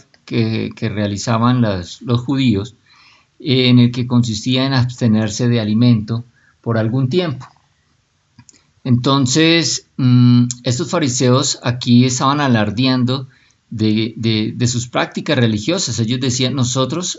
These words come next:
ayunamos muchas veces", ¿cierto? Aquí estaban,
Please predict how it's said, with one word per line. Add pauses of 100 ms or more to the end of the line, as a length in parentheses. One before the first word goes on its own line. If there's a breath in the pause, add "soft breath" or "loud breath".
(120)
ayunamos
muchas
veces", (640)
¿cierto? (300 soft breath)
Aquí
estaban,